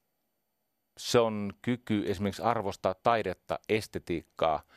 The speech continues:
semmosia kätkettyjä koodeja. Katso, kun eliitti haluaa erottua siitä muusta massasta, ja eliitti tekee tän näkymättömillä koodeilla, että on hyvä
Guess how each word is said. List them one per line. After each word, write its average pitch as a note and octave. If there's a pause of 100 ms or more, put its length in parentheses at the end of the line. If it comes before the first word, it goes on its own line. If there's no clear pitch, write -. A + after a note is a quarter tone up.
(360)
semmosia F2+
kätkettyjä F#2
koodeja. E2+
Katso, F#2
kun G2 (800)
eliitti A2+
haluaa E2+
erottua F2 (920)
siitä E2 (840)
muusta F2
massasta, - (180)
ja F2+
eliitti A2
tekee F2+
tän E2
näkymättömillä D#2
koodeilla, - (460)
että -
on D#2+ (200)
hyvä E2+